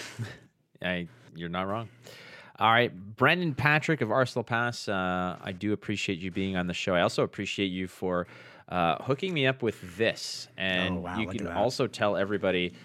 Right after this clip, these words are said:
Speaker 2: this is my new favorite thing. Uh, I've have about three of these. I have, um, one that I bought,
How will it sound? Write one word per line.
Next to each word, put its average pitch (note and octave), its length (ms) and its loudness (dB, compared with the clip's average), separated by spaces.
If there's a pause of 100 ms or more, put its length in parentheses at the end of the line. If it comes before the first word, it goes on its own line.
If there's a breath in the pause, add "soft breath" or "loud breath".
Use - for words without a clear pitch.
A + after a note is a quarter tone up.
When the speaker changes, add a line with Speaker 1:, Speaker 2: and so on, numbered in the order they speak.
(120)
Speaker 2:
this G#2+ 100 -12
is G#2 140 -6
my G2+ 140 0
new A2 160 0
favorite G#2 560 2
thing. B2 420 0 (380 loud breath)
Uh, F2+ 340 4
I've G2 180 2
have A#2+ 320 2
about G#2 300 2
three C#3 480 2
of F#2+ 120 2
these. F#2 440 0
I G2 100 0
have, G2 200 2 (360)
um, E2+ 500 2 (140)
one A#2+ 320 4
that D3+ 100 8
I C3+ 80 6
bought, A2+ 400 6